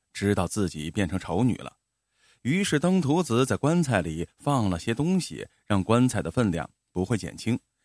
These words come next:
然后悄悄地把江离带回了家中。从此，江离就藏在登徒子家里养伤。伤好以后，江离还是很丑，嘴唇裂了，牙齿缺了，腰不直了，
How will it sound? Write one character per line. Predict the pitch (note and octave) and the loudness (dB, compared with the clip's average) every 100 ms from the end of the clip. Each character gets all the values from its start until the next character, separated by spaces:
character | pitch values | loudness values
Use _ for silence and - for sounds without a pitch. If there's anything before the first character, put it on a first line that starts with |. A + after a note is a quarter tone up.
| _ _ | _ _
然 | - G#2+ F#3 | -2 0 2
后 | F#3 D3 A2 F#2+ | 2 4 4 0
悄 | - C3+ C#3 | -2 0 0
悄 | C#3 C#3+ | 0 0
地 | C#3 | 0
把 | F#2+ E2 | 0 0
江 | A2 A#2+ | 2 2
离 | E2 G2 - | 0 -4 -4
带 | - G#2 E2 | -2 -2 -2
回 | E2+ | -4
了 | F2 | -4
家 | F#2 G2+ G#2+ | 0 0 -2
中。 | D#2+ - _ _ _ _ _ - | -6 -18 _ _ _ _ _ -6
从 | F#2+ G2+ | -2 -2
此， | - C#2+ - _ _ _ _ | -2 -10 -12 _ _ _ _
江 | - F3 F3+ | -2 2 4
离 | C#3+ D3+ E3+ | 4 2 0
就 | C3+ | -2
藏 | - G2 D3+ | -2 0 2
在 | C#3 F#2 - | 2 0 0
登 | D3 E3 | 0 2
徒 | A#2 C#3+ | 0 -2
子 | - | -4
家 | D2 A#2 | -4 -2
里 | D3 | 0
养 | A2+ - | -2 -2
伤。 | - C#3 - _ _ _ - | -4 -4 -6 _ _ _ -2
伤 | A2 A2+ | 0 2
好 | G#2 F#2+ | 0 -2
以 | D2 | -4
后， | E2+ F2 - _ _ _ | -4 -6 -6 _ _ _
江 | - G2+ G#2 | 0 2 2
离 | F2+ G2 | 0 -4
还 | - G#2 | -2 -2
是 | - | -2
很 | F2 D#2+ | -2 -2
丑， | - - _ _ _ _ _ - | -4 -8 _ _ _ _ _ -4
嘴 | A#2 A2 | 2 2
唇 | A2 C#3 F#3 | 2 2 2
裂 | E3 A2 | 2 2
了， | F#2 F#2 _ | 0 -6 _
牙 | - G2+ C3 | -4 0 0
齿 | D3 D2+ | -2 -6
缺 | - C3 | -4 -2
了， | C#3 G#2 _ _ - | -2 -6 _ _ -2
腰 | A2 A#2 | 2 4
不 | G2 | 2
直 | - E2 | -6 -4
了， | A2+ | -4